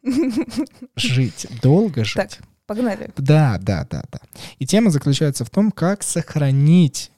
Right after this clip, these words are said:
Speaker 2: и вообще нужно ли сохранять, эм, желание играть,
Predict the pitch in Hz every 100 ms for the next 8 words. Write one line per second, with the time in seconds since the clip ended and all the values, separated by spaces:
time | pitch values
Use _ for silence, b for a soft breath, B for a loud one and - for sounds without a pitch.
0 | - 117 117 - 113 135 165 160 143 127
1 | 120 120 - 110 107 123 127 - - -
2 | 101 90 82 - - - - - - -
3 | 110 123 127 127 120 95 113 120 131 127
4 | 120 - -